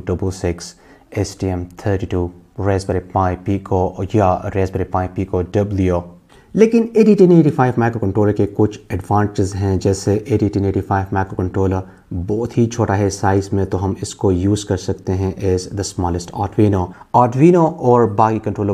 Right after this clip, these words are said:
बोर्ड्स के मुकाबले में एटी टेन एटी फ़ाइव microcontroller के बहुत ही कम आईओ पिंस हैं, जिसकी वजह से हम पूरे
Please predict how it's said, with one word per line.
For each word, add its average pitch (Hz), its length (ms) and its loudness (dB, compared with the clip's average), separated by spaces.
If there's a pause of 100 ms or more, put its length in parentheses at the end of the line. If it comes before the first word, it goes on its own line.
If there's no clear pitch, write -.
(140)
बोर्ड्स 101 220 0
के 98 140 2
मुकाबले 98 460 2
में 95 180 0
एटी 101 240 -2
टेन 95 160 0
एटी 92 180 0
फ़ाइव 92 420 0
microcontroller 92 680 0 (100)
के 92 140 0
बहुत 101 600 -4
ही 110 80 4 (240)
कम 101 240 0 (400)
आईओ 95 340 0 (120)
पिंस 95 260 -2
हैं, 95 140 -2
जिसकी - 280 -6
वजह 92 220 0
से 95 200 -2
हम 92 280 -2 (160)
पूरे 98 320 0